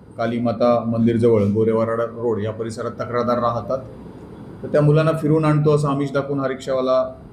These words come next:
अ, घेऊन गेला आणि, अ, त्या ठिकाणी त्याने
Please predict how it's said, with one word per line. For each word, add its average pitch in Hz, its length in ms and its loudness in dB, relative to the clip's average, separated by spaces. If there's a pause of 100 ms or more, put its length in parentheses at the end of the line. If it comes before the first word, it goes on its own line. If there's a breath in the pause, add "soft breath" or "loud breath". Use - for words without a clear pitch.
(180)
अ, 117 200 0
घेऊन 131 360 4
गेला 110 240 2 (300)
आणि, 120 640 2 (160)
अ, 117 240 -4
त्या 117 180 -2
ठिकाणी 120 280 0
त्याने 127 320 0